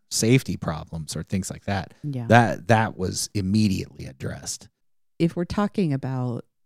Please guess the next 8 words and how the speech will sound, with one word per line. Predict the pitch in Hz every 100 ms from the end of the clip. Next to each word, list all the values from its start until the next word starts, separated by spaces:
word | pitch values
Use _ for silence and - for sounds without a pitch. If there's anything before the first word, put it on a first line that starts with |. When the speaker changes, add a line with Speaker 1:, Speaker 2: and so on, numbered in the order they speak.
| -
Speaker 2:
you | 139
know, | 127
high | 156
reliability | 139 131 127 123 127 127 123 127
being | 131 123 123
about, | 117 120 117 117 - _ _ _ _ _ _ _ _ _
um, | 120 98 - 139 _ _ _ -
minimizing | 151 151 147 135 123 120 117 117 120